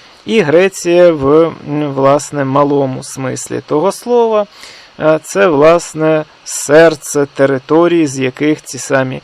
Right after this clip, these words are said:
е, греки розселялись. Так же і у нас. І пізніше Русь воз'єдналася з іншими гілками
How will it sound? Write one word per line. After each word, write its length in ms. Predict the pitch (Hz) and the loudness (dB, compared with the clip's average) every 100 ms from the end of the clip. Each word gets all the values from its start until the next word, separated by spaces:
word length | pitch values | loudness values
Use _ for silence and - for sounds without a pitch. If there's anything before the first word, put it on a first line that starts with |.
| - - - | -18 -20 -8
е, 120 | 139 | -6
греки 540 | 127 131 131 131 139 - | -2 0 0 -2 -8 -8
розселялись. 1000 | 143 139 - 131 107 85 - - - - _ - - - _ | -6 -6 -6 -6 -6 -8 -12 -20 -20 -20 _ -20 -20 -20 _
Так 280 | 156 185 190 | 0 2 2
же 260 | 160 185 - | 0 0 0
і 240 | 156 151 - | 2 2 2
у 120 | - 156 | -2 -4
нас. 520 | 135 110 - - - _ _ _ - | -2 -4 -8 -18 -20 _ _ _ -2
І 140 | 156 | 0
пізніше 720 | - 170 180 202 208 - 175 | 2 0 0 0 0 2 2
Русь 360 | 143 170 175 - | 2 0 -4 -6
воз'єдналася 1120 | 151 147 131 147 147 151 143 135 - 123 117 120 _ - - - - | 0 0 2 0 2 2 2 2 -2 -4 -4 -4 _ -20 -20 -20 -14
з 480 | 131 135 147 147 131 - - - | -8 0 4 4 2 -4 -18 -2
іншими 520 | 180 175 - 151 143 | 2 2 2 0 0
гілками 840 | 127 147 147 165 147 135 131 131 | 2 2 2 2 2 2 -2 -6